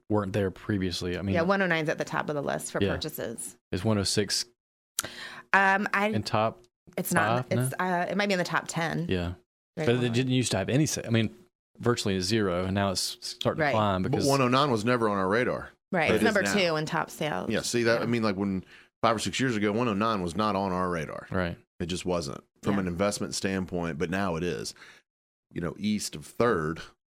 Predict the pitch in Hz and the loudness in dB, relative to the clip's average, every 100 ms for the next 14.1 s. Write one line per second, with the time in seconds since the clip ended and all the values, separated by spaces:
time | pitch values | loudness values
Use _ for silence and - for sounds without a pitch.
0 | - 82 85 90 90 80 78 85 104 - | -6 -2 0 0 -2 -2 -2 0 0 -2
1 | 78 - 76 71 76 - - 78 85 82 | -8 -4 -4 -4 -8 -12 -8 -8 -4 -4
2 | 80 78 80 85 80 90 107 107 85 95 | -4 -4 -4 -4 -4 -2 -2 -4 -4 -2
3 | 87 80 85 82 80 80 80 80 78 _ | -2 -2 -2 -2 -4 -6 -6 -8 -12 _
4 | 98 92 - - _ _ _ _ 87 82 | -4 -4 -4 -12 _ _ _ _ -4 -2
5 | 80 80 82 95 87 92 87 92 85 85 | -2 -2 0 0 0 -2 -2 -2 -2 -4
6 | 78 87 - - - 104 120 - - 147 | -6 -10 -12 -6 -2 0 -2 -4 -4 -2
7 | 131 113 113 123 117 - - 107 104 110 | 0 0 0 -2 -2 -2 -4 -6 -2 0
8 | 95 95 - 98 101 180 170 160 185 123 | 2 2 0 0 2 2 2 0 0 -2
9 | - 147 175 117 370 - 359 - - 180 | 0 4 4 4 0 0 0 0 0 0
10 | 156 165 135 143 165 127 - 160 147 135 | 2 2 2 2 2 2 -2 -8 -4 -2
11 | 170 196 147 - - - 110 113 127 156 | 0 0 0 -4 -10 -4 -2 0 0 0
12 | - 165 143 120 107 101 151 120 95 92 | 0 0 2 2 0 0 -2 0 0 0
13 | 87 - 165 92 117 127 139 139 139 135 | -2 -2 0 2 2 2 2 2 2 0
14 | 123 | -2